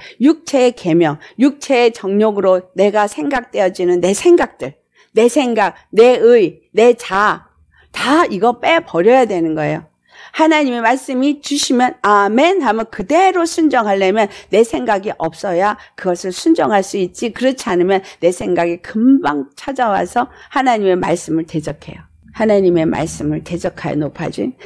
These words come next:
그래서 모든 생각과 여러분의 이론을 사로잡아 그리스도께 복종케 하라는 말씀을 그래서 하시는 말씀이에요. 이것을 하기 위해서 주님이 우리에게 뭘 허락해요?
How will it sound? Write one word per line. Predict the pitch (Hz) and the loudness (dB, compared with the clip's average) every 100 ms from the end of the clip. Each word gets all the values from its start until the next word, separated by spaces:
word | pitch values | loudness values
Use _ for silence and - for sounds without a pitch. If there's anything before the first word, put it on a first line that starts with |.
| - | -14
그래서 | - 156 160 | -4 -4 -2
모든 | 143 165 254 277 277 294 330 _ _ | -2 0 2 2 2 0 0 _ _
생각과 | - 269 262 208 - 156 160 - - | -4 -2 0 -2 -6 -10 -10 -16 -4
여러분의 | 170 180 175 175 - | 0 0 0 -2 2
이론을 | 294 302 240 269 - - | 2 2 0 -4 -6 -14
사로잡아 | - 311 311 277 190 175 160 - - | -8 -2 0 0 -2 -2 -4 -6 -16
그리스도께 | - 190 202 180 170 233 - _ | -8 -6 -6 -8 -2 -4 -4 _
복종케 | - 185 - 185 165 170 180 | -4 -4 -2 -4 -4 -2 -4
하라는 | 180 - 226 185 175 | -6 -6 -4 -2 -4
말씀을 | - 170 180 - 165 196 196 - | -6 -6 -8 -4 0 0 -2 -12
그래서 | - 233 254 240 | -4 0 0 -2
하시는 | 202 - 196 175 | -12 -12 -8 -6
말씀이에요. | 143 180 - 156 - 190 _ _ _ _ _ _ | -6 -8 -10 -12 -12 -16 _ _ _ _ _ _
이것을 | 254 285 311 302 302 277 | 0 2 4 2 4 0
하기 | 294 285 269 | 2 -2 -2
위해서 | 240 226 233 226 | 0 0 0 -4
주님이 | 226 220 202 202 285 381 - _ _ _ _ _ | -4 -4 -2 2 2 0 -6 _ _ _ _ _
우리에게 | 190 190 185 202 | 0 0 2 0
뭘 | 170 226 226 | 2 2 2
허락해요? | 196 160 - 156 | -2 -8 -8 -14